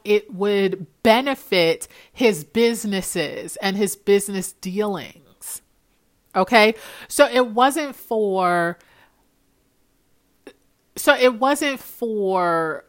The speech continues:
completely virtuous reasons. Now,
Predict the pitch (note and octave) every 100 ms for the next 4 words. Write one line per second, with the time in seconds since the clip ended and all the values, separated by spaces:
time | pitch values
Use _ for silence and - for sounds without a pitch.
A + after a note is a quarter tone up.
0 | _ B3 G#3 - B3 A#3 A#3 G#3 G3+ E3+
1 | D#3+ G3 G3 - F#3 E3+ F3 D#3 F#3+ F3+
2 | - D3 - - - - - - - -
3 | F#3+ A3+ A3+ C#3+ B2+ -